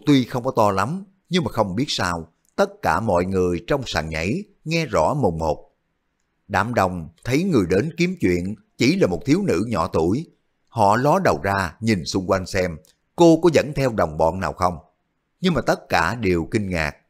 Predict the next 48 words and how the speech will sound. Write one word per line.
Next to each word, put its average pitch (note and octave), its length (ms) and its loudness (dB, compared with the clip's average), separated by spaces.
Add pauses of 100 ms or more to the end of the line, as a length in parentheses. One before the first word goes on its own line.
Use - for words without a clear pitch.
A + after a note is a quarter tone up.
(180)
không B2+ 240 0
có B2 120 -10
thấy D#3+ 160 0
ai A2+ 200 -4
khác C#3 340 -6
ngoài E2 220 -2
cô. F2+ 320 -2 (400)
Họ A#2+ 220 2
không F3 260 0
hiểu A2 280 0
tại E2 220 -2
sao A#2+ 160 -6
mà F2+ 80 -8
tên G2+ 240 0
bảo F2+ 240 0
vệ E2 140 0 (100)
kia G2+ 260 2 (280)
lại A2+ 260 -2
bị G2+ 200 0
ném C#3+ 320 -4
thẳng C3 280 -6
vào F#2+ 80 2
bên E2 140 -4
trong F2 220 -4
như F2 120 -4
thế. G#2 300 -2 (960)
"Cô F#2 160 2
bé, G2+ 280 0 (480)
muốn F3 260 4
tìm G#2+ 200 4
anh C#3 240 -4
Quảng F#2 280 2
để C3+ 80 0
mà G#2 140 0
vui A2+ 200 2
vẻ F2 240 0
sao? G#2 280 -4 (520)
Tiếc G#3+ 240 2
là G#2+ 100 2
anh G#2 160 -2
Quảng F#2 300 2
hiện F#2+ 300 0
đang G#2 220 -2
bận, F#2 320 -2 (280)
một A2+ 260 2
mình G2+ 220 2
anh G#2+ 240 -6
ấy C3+ 360 -2